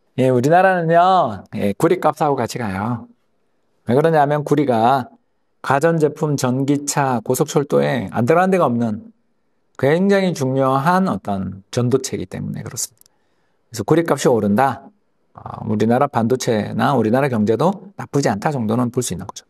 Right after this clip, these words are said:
재밌죠? 그래서 이걸 여러분들 꼭 보셔야 돼요. 자, 그래서 방금 이야기했던 거를 한번 살펴보자. 그죠? 그래서 역시 아까 봤던 것처럼 트레이딩 이코노믹스에 가면 다 있다. 제발 이거 사이트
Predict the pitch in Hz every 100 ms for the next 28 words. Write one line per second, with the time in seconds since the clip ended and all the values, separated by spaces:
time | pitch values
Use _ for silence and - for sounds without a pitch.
0 | _ _ _ _ _ _ - 143 185 180
1 | 113 95 - _ - 98 98 101 101 131
2 | 131 139 135 127 123 123 147 143 120 160
3 | 151 131 131 151 208 254 - - - -
4 | 151 165 202 208 190 226 208 160 175 170
5 | 156 175 175 170 180 156 185 190 143 139
6 | 143 131 - - - 165 143 190 - -
7 | - _ _ 120 120 131 123 127 139 139
8 | 160 131 143 156 147 190 180 170 156 202
9 | 233 - - _ _ _ _ - 202 196
10 | 208 208 208 208 202 202 220 190 123 -
11 | 196 190 170 165 - 156 151 156 123 127
12 | 101 - _ _ _ - - _ _ _
13 | _ _ _ - - 131 135 131 131 127
14 | 135 131 139 143